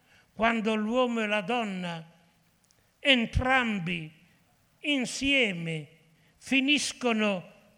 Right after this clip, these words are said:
non accettando il limite di entrare in una logica di separazione e di morte?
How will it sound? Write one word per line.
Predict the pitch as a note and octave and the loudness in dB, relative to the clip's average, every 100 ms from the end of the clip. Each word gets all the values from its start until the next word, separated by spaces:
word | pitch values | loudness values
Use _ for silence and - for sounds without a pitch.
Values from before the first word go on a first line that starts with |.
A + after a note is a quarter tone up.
| _ _ | _ _
non | B3 D4 C#4 | 0 2 2
accettando | C4 - C4 B3+ - C#4+ C4 A#3 | 2 0 0 0 0 0 2 0
il | B3 A#3+ | 0 0
limite | C4+ D4+ A#3 G3 - G3 F#3 - - - | 2 2 2 0 0 0 0 -6 -20 -2
di | A#3+ C4 | 4 6
entrare | C4 B3+ D4+ D4+ C4+ | 4 4 4 4 4
in | B3+ B3 | 2 2
una | C#4 C4 | 0 2
logica | C4 C#4+ A3 A#3+ B3+ | 2 0 0 0 0
di | A3 A3+ | 2 0
separazione | - B3 B3 B3 A#3 A#3+ C4+ D4+ C4+ | 2 2 4 4 4 0 -6 -2 -2
e | A#3+ | -2
di | A3+ | -2
morte? | A#3+ D4 A#3+ F#3 D#3+ F3 E3+ | 0 2 2 -2 -6 -8 -8